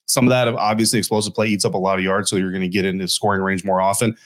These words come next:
But it's not just that. It's also how this defense seems to respond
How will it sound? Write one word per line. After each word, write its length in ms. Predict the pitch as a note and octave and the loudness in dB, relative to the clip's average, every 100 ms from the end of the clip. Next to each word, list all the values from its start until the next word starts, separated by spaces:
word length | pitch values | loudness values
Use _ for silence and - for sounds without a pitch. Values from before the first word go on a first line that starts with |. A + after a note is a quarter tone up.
| _ - | _ -2
But 100 | G#2+ | 0
it's 140 | G2 | 2
not 180 | A2+ A2 | 0 0
just 200 | G#2 - | -2 0
that. 180 | G#2 F#2+ | 0 0
It's 120 | G#2 | 0
also 260 | G#2 G2+ | 0 0
how 240 | F2+ G#2 G2+ | -2 0 0
this 180 | G2 - | 0 0
defense 400 | F#2+ F2+ F#2+ - | -2 -2 -2 -2
seems 240 | G2 F#2+ | -2 -2
to 80 | F#2 | -2
respond 460 | F2+ - F#2+ F#2 | -2 0 0 -2